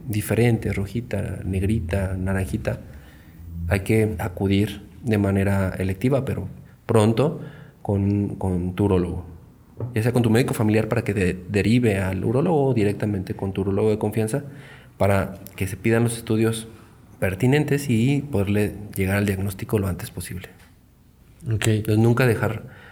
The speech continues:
Speaker 1: pasar ni, ni mucho menos automedicarse.
Speaker 2: Sí, hemos hablado ya en otras ocasiones de lo peligroso que es automedicarse y más que es una práctica muy común en México.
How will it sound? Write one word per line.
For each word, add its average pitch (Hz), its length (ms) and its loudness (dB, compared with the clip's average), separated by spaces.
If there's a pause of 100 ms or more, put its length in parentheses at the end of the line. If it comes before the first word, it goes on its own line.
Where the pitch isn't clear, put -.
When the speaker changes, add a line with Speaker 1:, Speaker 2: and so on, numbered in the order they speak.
(180)
Speaker 1:
pasar 98 420 0
ni, 95 200 2
ni 101 540 0
mucho 104 360 2
menos 113 260 2
automedicarse. 90 840 -2 (880)
Speaker 2:
Sí, 143 120 -2
hemos 127 160 4
hablado 117 280 4
ya 107 160 4
en 104 100 2
otras 101 240 -2
ocasiones 104 400 0
de 107 80 2
lo 92 160 0
peligroso 95 560 0
que 98 80 -2
es - 100 -4
automedicarse 101 960 0
y 95 300 0
más 107 240 0
que - 120 -4
es 87 100 -6
una 104 520 -2 (200)
práctica 98 500 -2
muy 101 200 -2
común 98 380 -2
en 92 120 -2
México. - 440 -8